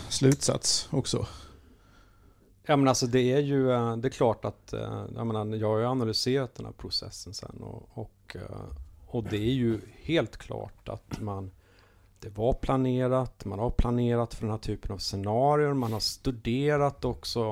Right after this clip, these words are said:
Speaker 2: ehm, jag menar, eh, hur människor reagerar på den här typen av behandling och, eh, allt det här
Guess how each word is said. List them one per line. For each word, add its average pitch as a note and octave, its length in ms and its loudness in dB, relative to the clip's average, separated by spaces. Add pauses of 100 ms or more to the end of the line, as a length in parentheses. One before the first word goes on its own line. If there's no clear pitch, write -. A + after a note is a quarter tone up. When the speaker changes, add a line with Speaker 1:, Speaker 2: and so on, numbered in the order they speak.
(200)
Speaker 2:
ehm, G#2+ 600 -4
jag C#3+ 120 -2
menar, B2+ 240 2 (540)
eh, - 320 -6 (180)
hur E3 260 6
människor D3+ 680 2
reagerar C#3 760 2
på C3+ 280 -2
den C3 160 -4
här B2 100 -6
typen B2 420 -6
av B2+ 80 -2
behandling B2+ 680 0
och, B2 200 -6 (320)
eh, B2+ 220 -2
allt D3+ 260 0
det D#3 80 2
här B2+ 300 2